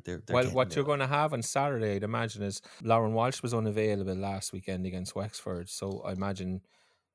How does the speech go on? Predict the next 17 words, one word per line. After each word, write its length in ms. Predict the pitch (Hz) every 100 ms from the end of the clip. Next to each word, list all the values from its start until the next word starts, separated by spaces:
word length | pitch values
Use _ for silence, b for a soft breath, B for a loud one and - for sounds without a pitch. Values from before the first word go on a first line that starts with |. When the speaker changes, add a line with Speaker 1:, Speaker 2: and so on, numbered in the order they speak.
| _ _ _ _ -
Speaker 2:
she 200 | - 120
could 160 | 120
come 280 | - 120 107
back 320 | 98 98 -
into 340 | 104 101 101 101
that 240 | 95 95
back 260 | 98 92 -
three 360 | - 101 101
alongside 440 | 98 98 95 92 90
Ciara 280 | - 101 92
Mack 460 | 95 98 95 - - _ -
and 580 | 90 90 87 90 90 90 - - _ -
D 200 | 101 92
B. 400 | 104 101 107 - _ _ _ _ _ _ _ _ -
Speaker 1:
D 100 | -
B. 260 | 85 85 _ _ _ -
Speaker 2:
That, 180 | 101